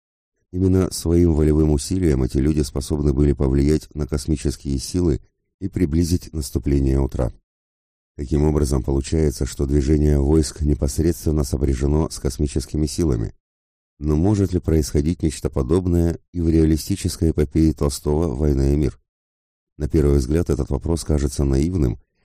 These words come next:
и не имеющим под собой серьёзного основания. Однако и здесь следует непосредственно обратиться к тексту.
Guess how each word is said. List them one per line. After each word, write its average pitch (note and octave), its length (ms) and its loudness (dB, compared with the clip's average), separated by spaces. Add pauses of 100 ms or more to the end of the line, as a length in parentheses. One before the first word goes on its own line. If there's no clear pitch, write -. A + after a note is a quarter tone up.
и D#2 100 -4
не D#2+ 160 4
имеющим E2 460 2
под C#2+ 120 -2
собой D#2 360 0
серьёзного C2+ 560 0
основания. A#1+ 520 -2 (720)
Однако F#2 340 -4
и A#2 60 2
здесь D2+ 380 0
следует D2 420 0
непосредственно D2+ 880 -2
обратиться C#2+ 520 -4
к - 100 -8
тексту. - 380 -8